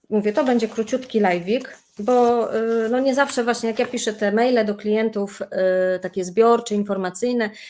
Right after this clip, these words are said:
to często jest tak, że klienci i tak, y, dzwonią, piszą: „Ale Pani Justyno, tam, y, no, ja jednak tam nie rozumiem, co będzie dla mnie lepsze”.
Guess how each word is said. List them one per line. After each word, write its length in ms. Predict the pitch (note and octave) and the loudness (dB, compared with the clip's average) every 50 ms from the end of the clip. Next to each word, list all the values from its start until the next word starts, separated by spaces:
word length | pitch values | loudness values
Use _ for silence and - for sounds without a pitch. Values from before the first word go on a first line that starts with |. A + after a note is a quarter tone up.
| - _ | -14 _
to 300 | - G3+ G3 G3 G3 - F#3+ - | -2 0 0 0 -2 -4 -6 -4
często 320 | - B3+ C4+ C4+ C4 B3 | -2 -2 -2 -2 -2 -4
jest 180 | A3+ G#3+ G#3+ - | -4 -4 -4 -4
tak, 180 | A3+ A#3 G#3 G3+ | -6 -6 -4 -4
że 100 | G#3 G#3 | -6 -6
klienci 520 | - G#3+ A3 A3 G#3+ G#3+ - A3+ - - | -4 -4 -2 -2 -2 -2 -4 -8 -10 -10
i 60 | - | -8
tak, 360 | - A3 A3 A3 A3 - - - - | -4 -2 -2 -2 -4 -10 -16 -10 -6
y, 360 | F#3 F#3 F#3 F#3 F#3 F#3 F3+ - _ _ _ _ - | -4 -2 -2 -2 -2 -4 -8 -12 _ _ _ _ -16
dzwonią, 580 | - F3+ G#3 G#3 G#3+ A3 G3+ F#3+ F#3+ F#3+ G3 G3 G3 | -6 -2 0 2 2 2 0 0 -2 -2 -4 -6 -6
piszą: 420 | - G#3+ G#3 - - G#3 G3 F#3+ F#3+ - - - - - - | -6 -6 -6 -4 -4 -4 -4 -4 -6 -10 -18 -20 -20 -14 -4
„Ale 160 | - F#3 F#3 | -2 -2 0
Pani 240 | F#3 G#3 G#3 G#3+ G3+ | 0 0 0 0 0
Justyno, 460 | G3 F#3 - - G#3+ G#3+ G#3 G3+ F#3+ | -2 -4 -6 -4 -2 0 0 0 -2
tam, 260 | F#3 F#3+ F#3 F3+ F#3 F3+ | -4 -6 -8 -6 -8 -8
y, 260 | - - F#3+ F#3+ F#3 G#3 | -10 -10 -10 -8 -6 -4
no, 180 | G#3+ G3+ G3+ - | -4 -4 -4 -2
ja 180 | A3 G#3 G3+ | -2 0 0
jednak 300 | G3+ F#3+ G3+ F#3 F#3 - | 0 -2 -2 -4 -6 -6
tam 180 | - G3 F#3+ G3 | -8 -6 -2 -2
nie 100 | G3+ G3+ | 0 0
rozumiem, 400 | G3 F#3+ G3 A#3 B3+ A#3+ A3 G#3+ | 0 0 0 2 2 2 0 0
co 100 | - G#3+ | -2 -2
będzie 260 | G#3 A3 G#3 G3+ F#3 | -2 -2 -2 -2 -2
dla 140 | F#3+ G3 G3 | -2 -4 -2
mnie 340 | G3 F#3 F3+ F3 F3 - - | -2 -2 -4 -4 -6 -8 -4
lepsze”. 380 | F3 E3+ D#3+ - - - - | -4 -4 -4 -4 -10 -14 -16